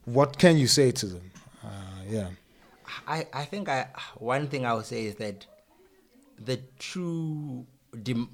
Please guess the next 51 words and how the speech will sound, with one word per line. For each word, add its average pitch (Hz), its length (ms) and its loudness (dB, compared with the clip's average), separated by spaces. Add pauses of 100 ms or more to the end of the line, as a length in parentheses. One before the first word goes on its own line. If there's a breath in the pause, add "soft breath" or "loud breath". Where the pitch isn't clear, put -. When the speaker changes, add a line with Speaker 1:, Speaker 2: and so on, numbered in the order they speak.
(120)
Speaker 2:
or 113 180 0
requirement 113 540 -2
for - 140 -16
being 110 240 -6
a 98 60 -6
black, 101 320 -10 (140)
for 147 160 2
being 175 180 4
a 135 60 2
father 107 260 2
is 95 120 -8
love. 90 220 -6 (160)
Speaker 1:
Yeah. 92 160 -4 (380 soft breath)
Speaker 2:
If 131 120 -8
you 160 60 -4
can 156 200 2
love 151 260 6
your 117 140 0
kids, 107 360 -4
man, 98 320 -8 (260 loud breath)
Speaker 1:
Yeah. 98 120 -2
Speaker 2:
like, 135 160 4
none 156 260 4
of 170 140 4
us 123 300 2
know, 123 440 2
have 120 220 0
it 107 100 -6
figured 107 260 -2
out. 92 200 -4
Even 156 240 2
the 139 100 2
guy 120 340 2
that 110 180 -4
you 110 60 -8
look 110 180 -8
up 117 180 -2
to 110 120 -8
who 104 80 -6
you've 104 200 -8
seen, 101 440 -8
whatever 113 340 -4
color, 98 240 -8
no 120 140 2
one 117 120 2
has 92 160 -6
it 92 100 -12
figured - 240 -6
out, - 120 -6
Speaker 1:
Yes, 90 140 -2
Speaker 2:
right? 113 300 -2